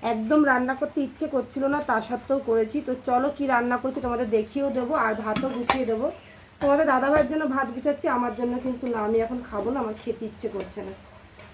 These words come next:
তো যাই হোক, এখানে গরম গরম ভাত করে নিয়েছি। এই যে ভাতটা তো থাকবেই, কেননা আমরা বাঙালি, আমাদের মেনুতে ভাত ছাড়া কোনো অসম্পূর্ণ আমরা ভাত ছাড়া, তাই না?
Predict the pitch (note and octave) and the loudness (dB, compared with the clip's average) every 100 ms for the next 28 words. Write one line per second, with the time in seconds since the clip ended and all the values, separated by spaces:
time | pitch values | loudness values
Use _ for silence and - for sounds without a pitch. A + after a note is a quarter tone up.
0 | - G#3+ B3+ C4+ C#4+ C4 C4 B3 B3 B3 | -8 -2 2 2 0 -2 -2 2 2 2
1 | A#3+ C4 A3+ A3 A3 - A#3+ B3 B3 - | 2 0 0 -2 -4 -4 -2 0 0 0
2 | C4+ G#3+ A#3 A#3+ C4 - C4+ C#4 G#3+ A#3 | 0 0 -2 -2 -2 -2 -8 -8 -4 -4
3 | G#3 G#3 A#3+ A3 A3+ A3+ A3 A#3 G#3+ G3+ | 0 -2 -2 -2 -2 0 0 0 0 0
4 | A3 G#3 C4 - - - - G#3+ A3 B3 | 2 0 -2 -8 -8 -4 -2 0 0 2
5 | A#3+ A3+ A3+ C4 G#3 G3+ A3 - C4 B3 | 4 4 4 0 -4 -4 -4 -4 -2 -2
6 | B3+ A#3 A#3+ A#3 - - - - - - | 0 0 2 0 -2 -10 -10 -8 -12 -16
7 | - - - - A#3 B3 D4+ D4+ - C4+ | -20 -20 -20 -8 -2 0 4 4 4 2
8 | B3 G#3+ G#3 F#3 E3 G#3 - G#3+ F#3 A3+ | 2 2 2 -2 -2 -4 -6 -8 -4 0
9 | B3+ D#4+ | 2 2